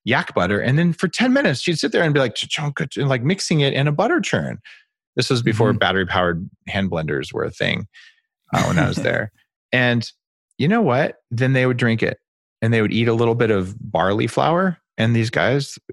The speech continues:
Speaker 1: who would do that, they could carry more than I could carry. They were warm all the time. Like, they would wear half the clothes I was wearing.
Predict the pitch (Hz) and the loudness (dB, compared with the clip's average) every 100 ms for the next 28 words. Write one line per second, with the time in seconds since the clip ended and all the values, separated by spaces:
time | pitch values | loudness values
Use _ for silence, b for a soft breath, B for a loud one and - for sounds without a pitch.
0 | - 110 107 98 107 131 143 107 135 143 | -6 -2 -2 0 0 0 -2 -2 -2 -2
1 | 131 - 131 123 110 95 90 95 - - | -4 0 0 2 2 2 0 -2 -4 -4
2 | 101 104 104 101 104 101 98 107 107 107 | 0 0 0 0 0 0 0 0 2 2
3 | 107 101 104 - 101 98 98 98 104 - | 2 0 -2 -2 0 0 0 -2 -8 -6
4 | 95 92 104 101 101 90 101 95 - 98 | -4 0 0 2 2 0 0 -2 -2 -4
5 | 98 87 92 87 90 90 87 87 | -2 -2 0 -2 -2 -4 -2 -2